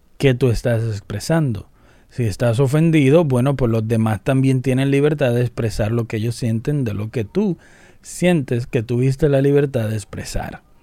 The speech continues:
Un trabalengua bacano. Mi gente, lamentable el caso de Travis Scott en Astroworld. No de él, cabrón.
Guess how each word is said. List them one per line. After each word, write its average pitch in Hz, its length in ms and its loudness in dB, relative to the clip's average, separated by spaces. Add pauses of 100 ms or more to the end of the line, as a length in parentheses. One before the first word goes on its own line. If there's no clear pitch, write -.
(520)
Un 170 180 4
trabalengua 139 760 -2 (520)
bacano. 127 720 0 (1000)
Mi 135 100 -2
gente, 156 500 4
lamentable 131 580 4
el 160 120 4
caso 139 400 2
de 127 100 2
Travis 120 340 0
Scott 131 360 -2
en 117 200 0
Astroworld. 127 640 0
No 127 200 2
de 139 220 0
él, 127 340 -2 (100)
cabrón. 117 380 -2